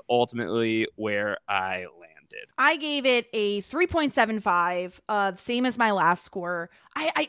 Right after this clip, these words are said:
Speaker 2: almost went to four in this episode because I tend to, uh, like, I, I, I don't wanna quote Grace again, but I'm going to, like, the episodes that, like, give me that pit in my stomach are usually some of the best episodes. This one is missing just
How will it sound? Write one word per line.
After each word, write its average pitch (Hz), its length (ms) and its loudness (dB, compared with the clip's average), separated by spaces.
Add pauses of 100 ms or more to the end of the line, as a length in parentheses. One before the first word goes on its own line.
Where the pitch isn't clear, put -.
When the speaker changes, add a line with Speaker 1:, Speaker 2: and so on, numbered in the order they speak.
Speaker 2:
almost 359 520 4
went 311 180 2
to 302 100 4
four 294 720 4 (180)
in 294 120 0
this 294 200 4
episode 285 460 4
because 285 320 6 (320)
I 330 100 4
tend 370 320 0
to, 403 300 2
uh, - 140 2
like, 254 160 2
I, 285 80 6 (100)
I, 226 160 2
I 196 80 4
don't 233 100 2
wanna 294 140 2
quote - 260 4
Grace 330 260 2
again, 269 180 4
but 240 100 0
I'm 240 80 0
going 392 200 2
to, 269 140 0
like, 233 200 4 (280)
the 254 160 8
episodes 381 440 2
that, 302 180 -2
like, 233 180 -2
give 233 160 -2
me 254 140 -2
that 233 200 4
pit - 200 2
in 247 80 -2
my 220 140 4
stomach 220 440 0
are 233 80 2
usually 240 460 2
some 240 180 2
of 226 80 4
the 208 60 4
best 185 280 0
episodes. 262 600 4 (380)
This 339 200 4
one 403 160 2
is 320 160 4
missing 247 800 4 (220)
just - 300 -4